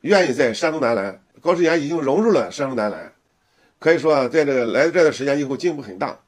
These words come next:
山东男篮呢，对高诗岩也有很大的期待。至于说能否留到山东队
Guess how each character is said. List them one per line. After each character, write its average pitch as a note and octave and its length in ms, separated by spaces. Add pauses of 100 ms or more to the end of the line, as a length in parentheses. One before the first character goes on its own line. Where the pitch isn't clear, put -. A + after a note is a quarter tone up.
(600)
山 E3 200
东 F3 220
男 C#3 180
篮 C3+ 200
呢， C3 120
对 C#3+ 200
高 D3+ 180
诗 D3 100
岩 A#2+ 180
也 B2 100
有 C3 80
很 G#2+ 160
大 C3+ 140
的 G2+ 60
期 D#3 200
待。 E3 160 (880)
至 A3+ 120
于 G3 60
说 F#3 200
能 F3+ 180
否 B2 300
留 D3 160
到 D3 220
山 D#3+ 180
东 D#3 100
队 F3 200